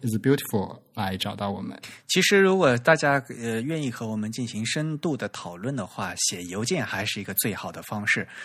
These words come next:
Speaker 2: 而且我们现在发现哈，有很多听众朋友们给我们写的邮件是越来越长。
Speaker 1: 啊，对。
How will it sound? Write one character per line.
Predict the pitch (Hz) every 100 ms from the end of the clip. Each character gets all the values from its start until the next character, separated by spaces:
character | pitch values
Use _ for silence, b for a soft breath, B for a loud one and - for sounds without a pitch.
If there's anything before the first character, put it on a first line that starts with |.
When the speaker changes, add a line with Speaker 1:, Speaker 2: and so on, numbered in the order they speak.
| B
Speaker 2:
而 | 131
且 | 139
我 | 113
们 | 104
现 | 110 127
在 | 110 98
发 | - 104
现 | 101 104
哈， | 92 131 B B B
有 | 107 98
很 | 101 95 95
多 | 95 113 110
听 | - 123
众 | 123 117
朋 | 110
友 | 101
们 | 98 98
给 | 98
我 |
们 | 98
写 | 98 95
的 |
邮 | 87 90
件 | 110 101
是 | 90 82
越 | 127 151
来 | 92
越 | 92
长。 | 87 - 82 85 _ _ _ _ _ _ _ _ _ _ -
Speaker 1:
啊， | 131 98 92
对。 | -